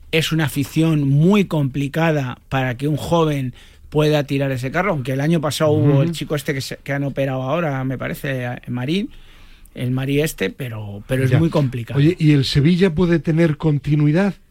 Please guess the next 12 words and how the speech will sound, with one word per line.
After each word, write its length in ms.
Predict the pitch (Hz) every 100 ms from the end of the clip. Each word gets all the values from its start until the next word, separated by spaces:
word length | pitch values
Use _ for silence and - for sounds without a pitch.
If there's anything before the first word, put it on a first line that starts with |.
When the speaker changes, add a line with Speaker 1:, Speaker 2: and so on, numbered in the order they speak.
| _ - -
Speaker 2:
después 380 | 123 135 - 165
de 100 | 151
que 100 | 151
ganara 340 | 147 156 151 147
la 100 | 147
Europa 400 | 147 143 127 143
Liga, 520 | 170 180 190 190 180
o, 340 | 147 147 147 156
o 100 | 151
no 120 | 147 165
se 180 | -
puede 600 | 156 - 180 170 170 160